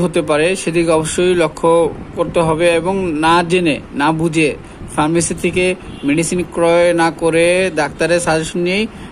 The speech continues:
মেডিসিনটি কেনা উত্তম। এবং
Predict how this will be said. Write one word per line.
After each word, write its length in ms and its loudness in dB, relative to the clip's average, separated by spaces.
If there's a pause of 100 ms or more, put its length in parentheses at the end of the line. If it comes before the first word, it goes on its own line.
(160)
মেডিসিনটি 500 0
কেনা 220 2 (600)
উত্তম। 300 0 (1160)
এবং 160 2